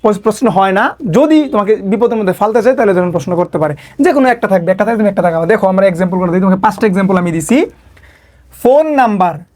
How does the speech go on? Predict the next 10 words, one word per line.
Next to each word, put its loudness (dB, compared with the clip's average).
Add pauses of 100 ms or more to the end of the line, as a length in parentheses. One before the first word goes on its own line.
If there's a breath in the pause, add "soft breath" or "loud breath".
দেখো 0
তো, 0 (420)
নাম্বার 2
কি? -2 (920)
একটা -2
নাউন, 0 (1040)
ফোনও 2
তো 0
একটা -2
নাউন। -6